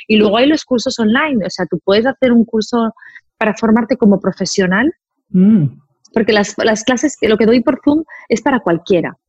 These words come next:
Speaker 1: O sea, para, ahora, por ejemplo, el del, el del sábado próximo es,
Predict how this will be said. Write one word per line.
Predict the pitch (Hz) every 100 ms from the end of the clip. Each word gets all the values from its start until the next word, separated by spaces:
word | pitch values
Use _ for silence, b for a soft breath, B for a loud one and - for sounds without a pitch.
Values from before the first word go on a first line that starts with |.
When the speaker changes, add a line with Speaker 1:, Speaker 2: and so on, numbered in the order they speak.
| _
Speaker 1:
O | _ _
sea, | 185
para, | 165 180 -
ahora, | 196
por | 190
ejemplo, | 214 226 208
el | 196
del, | 185 180 -
el | 185
del | 175 180
sábado | 220 226 254
próximo | 254 226 - 269 294 B B B
es, | - 208 -